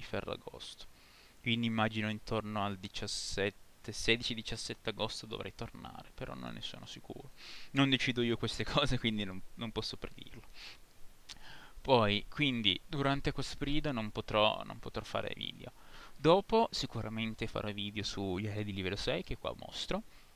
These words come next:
C'è il quattrocentodieci la cinque, il due T, l'F-, eh, centonove F, poi probabilmente arriveranno an-, arriveranno poi tutti gli altri. Cercherò appunto di fare, di continuare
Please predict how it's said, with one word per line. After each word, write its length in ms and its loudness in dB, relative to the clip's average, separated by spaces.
C'è 140 -4
il 160 -2
quattrocentodieci 800 -4
la 80 -2
cinque, 400 -4
il 80 -2
due 180 -6
T, 80 -12
l'F-, 380 0
eh, 280 0
centonove 560 -4
F, 300 -8
poi 160 -6
probabilmente 500 -6
arriveranno 500 -2
an-, 80 -10
arriveranno 460 -2
poi 140 -10
tutti 240 -6
gli 80 -6
altri. 340 -6
Cercherò 320 -4
appunto 300 -4
di 60 -2
fare, 400 2
di 180 -4
continuare 680 4